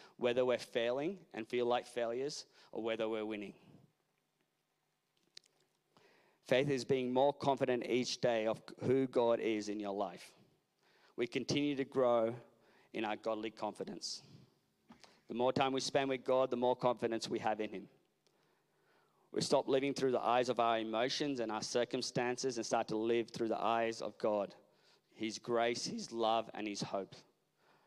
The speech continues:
and his promises, not only for you, but for your family and others. The last thing is, Romans twelve says, twelve two says, "Do not conform to the patterns of this world,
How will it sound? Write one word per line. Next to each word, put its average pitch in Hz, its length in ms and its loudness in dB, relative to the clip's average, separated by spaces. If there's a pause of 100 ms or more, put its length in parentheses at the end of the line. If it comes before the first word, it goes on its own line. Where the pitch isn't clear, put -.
and 107 100 -8
his 101 100 -6
promises, 110 480 -4
not 117 160 -2
only 120 140 -2
for - 140 -8
you, 107 360 -6 (540)
but - 140 -8
for 104 100 -8
your 95 140 -8
family 104 600 -6 (260)
and 98 280 -10
others. 87 480 -6 (1500)
The 110 100 -2
last 110 300 0
thing 107 200 -2
is, 95 300 -12 (540)
Romans 117 320 -2
twelve 117 280 2
says, 104 520 0
twelve 117 260 2
two 120 160 0
says, 107 240 -2
"Do 123 140 -2
not 127 200 2
conform 120 520 0
to 104 100 -2
the 101 80 0
patterns 110 320 -2
of 104 140 -4
this - 160 -4
world, 101 340 -2